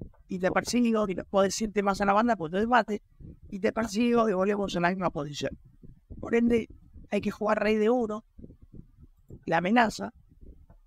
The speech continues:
parece que acercándome a la torre me va a dar resultado. ¿Cuál es el resultado?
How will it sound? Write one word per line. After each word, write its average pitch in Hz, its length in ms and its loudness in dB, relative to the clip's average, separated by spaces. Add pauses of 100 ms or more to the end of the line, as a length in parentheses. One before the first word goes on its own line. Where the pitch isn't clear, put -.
(120)
parece 208 280 0
que 214 60 2
acercándome 220 540 0
a 220 40 2
la 220 100 2
torre 233 280 0
me 196 120 -4
va 180 140 2
a 185 40 2
dar 196 180 2
resultado. 180 680 0 (2250)
¿Cuál 247 160 4
es 180 160 -2
el 165 100 0
resultado? 160 540 -4